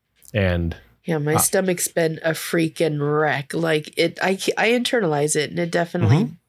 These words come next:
Speaker 2: comes out in messed up ways.
Speaker 1: Yeah, and it, and it does nothing. It does nothing. I mean, it does something for you, obviously,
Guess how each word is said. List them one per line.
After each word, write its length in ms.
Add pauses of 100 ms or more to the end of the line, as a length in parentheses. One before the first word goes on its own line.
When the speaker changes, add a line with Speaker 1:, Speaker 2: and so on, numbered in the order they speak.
Speaker 2:
comes 280
out 220
in 440
messed 320
up 140
ways. 460 (260)
Speaker 1:
Yeah, 240
and 260
it, 200
and 100
it 140
does 260
nothing. 720
It 160
does 220
nothing. 600 (540)
I 60
mean, 140
it 120
does 240
something 400
for 220
you, 180 (140)
obviously, 520